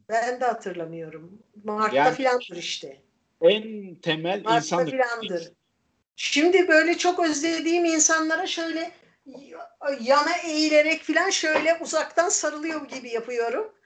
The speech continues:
Speaker 1: Ama,
Speaker 2: <laughs>
Speaker 1: e, şey yani çü-, çok kötü gerçekten.
Speaker 2: Sarılmayı
Speaker 1: Ee,
Speaker 2: marılmayı zaten geçtim. O ütopya da.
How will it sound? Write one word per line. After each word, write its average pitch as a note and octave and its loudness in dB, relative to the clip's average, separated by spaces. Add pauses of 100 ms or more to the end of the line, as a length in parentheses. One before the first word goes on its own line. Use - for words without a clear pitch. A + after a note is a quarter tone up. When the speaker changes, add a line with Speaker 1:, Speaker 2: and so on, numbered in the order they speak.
(360)
Speaker 1:
Ama, D4 2 (120)
Speaker 2:
<laughs> A#3+ -8
Speaker 1:
e, - -16
şey D#4+ -4
yani A3 -4
çü-, B3+ -14 (320)
çok G#4+ -8
kötü A#3+ -4
gerçekten. F3+ -6 (160)
Speaker 2:
Sarılmayı G3+ -8
Speaker 1:
Ee, F#3 -12
Speaker 2:
marılmayı F#3 0 (200)
zaten F#3 -2
geçtim. C#3+ -2
O D#3+ 2
ütopya G3 2
da. F#4+ -2